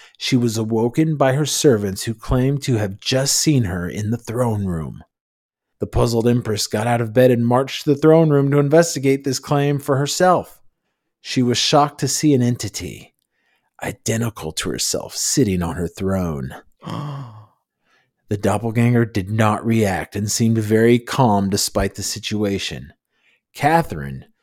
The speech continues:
Speaker 1: who no doubt was confused and possibly enraged by this imposter,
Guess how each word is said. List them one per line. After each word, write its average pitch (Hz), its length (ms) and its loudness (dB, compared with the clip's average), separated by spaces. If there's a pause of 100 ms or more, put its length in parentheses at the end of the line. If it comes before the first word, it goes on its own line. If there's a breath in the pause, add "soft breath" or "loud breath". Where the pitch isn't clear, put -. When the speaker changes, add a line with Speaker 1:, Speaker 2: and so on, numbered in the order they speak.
(260)
Speaker 1:
who 135 140 -2
no 143 360 4
doubt 156 400 2
was 113 180 -4
confused 151 600 -4
and 123 180 -2
possibly 170 580 -2
enraged 185 600 0
by 113 120 2
this 123 240 -2
imposter, 131 720 -4